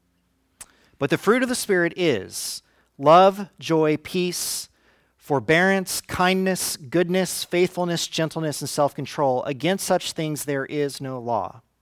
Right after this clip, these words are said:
Those who belong to Christ Jesus have crucified the flesh with its passions and desires. Since we live by the Spirit, let us keep in step with the Spirit.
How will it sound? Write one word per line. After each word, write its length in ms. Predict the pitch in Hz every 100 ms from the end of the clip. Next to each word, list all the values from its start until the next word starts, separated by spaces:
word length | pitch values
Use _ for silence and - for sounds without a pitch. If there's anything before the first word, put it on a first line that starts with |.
| _ _ _ _ _ _ _ _ -
Those 220 | 156 202
who 60 | 196
belong 300 | 196 185 180
to 80 | 165
Christ 300 | 170 151 -
Jesus 340 | 175 170 151
have 160 | 143 -
crucified 720 | - 214 247 226 - 175 147
the 80 | 117
flesh 720 | - 117 95 95 - - - _ _ _ _ -
with 140 | 135
its 120 | 139
passions 480 | - 143 143 151 123
and 80 | 127
desires. 840 | 113 120 107 95 95 - - - _ _ _ _ _ _ _ _
Since 300 | - 156 139
we 100 | 151
live 320 | 139 175 226
by 180 | 190 175
the 80 | 170
Spirit, 640 | - - 117 110 110 _ _ _ _
let 200 | 135 147
us 120 | 170 -
keep 220 | 151 139
in 100 | 135
step 480 | - - 147 131 - -
with 240 | 113 -
the 80 | 110
Spirit. 480 | - - 98 90